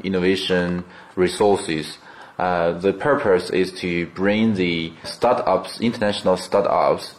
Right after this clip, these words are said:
back to, uh, China and to incubate and ac-, accelerate their success, especially for these, uh, startups who are aiming to enter the Chinese market, not only in the capital side, but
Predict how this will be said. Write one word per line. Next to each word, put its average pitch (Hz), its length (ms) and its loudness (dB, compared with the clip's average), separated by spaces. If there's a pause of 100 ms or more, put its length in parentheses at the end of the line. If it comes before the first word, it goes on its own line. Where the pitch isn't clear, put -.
back 98 240 0
to, 82 400 -2
uh, 90 80 4
China 127 560 -2 (400)
and 90 300 0
to 92 120 -2
incubate 90 840 0
and 92 160 -2
ac-, - 160 0 (100)
accelerate 95 580 2
their 82 280 2
success, - 560 -2 (360)
especially 117 640 2
for 92 340 4
these, 92 380 0
uh, 90 420 6
startups - 680 0
who 80 240 2
are - 180 2
aiming 95 500 2 (160)
to 80 500 -4 (120)
enter 101 420 4
the 82 220 -2
Chinese 95 340 -4
market, 107 560 0
not 101 220 2
only 104 140 6
in 98 40 2
the 92 80 2
capital 101 380 -2
side, 87 320 0
but 78 100 -2